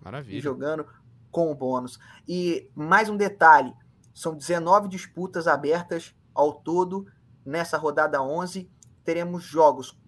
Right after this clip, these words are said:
Speaker 2: disputas com a rodada completa, todos os jogos, de sábado à segunda-feira, e teremos disputas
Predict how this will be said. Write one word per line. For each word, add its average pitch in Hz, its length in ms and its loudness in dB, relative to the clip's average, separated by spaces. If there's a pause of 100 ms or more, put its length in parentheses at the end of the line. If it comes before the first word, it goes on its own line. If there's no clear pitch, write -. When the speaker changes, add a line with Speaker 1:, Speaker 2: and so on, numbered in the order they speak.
(100)
Speaker 2:
disputas 160 480 -10
com 165 160 -4
a - 20 -6
rodada 156 380 0
completa, 175 680 -2 (160)
todos 202 380 2
os 160 100 -10
jogos, 180 420 0
de 147 140 -18
sábado 175 640 2
à 156 140 -2
segunda-feira, 147 840 -8 (320)
e - 80 -20
teremos 196 640 -6 (220)
disputas 175 720 -10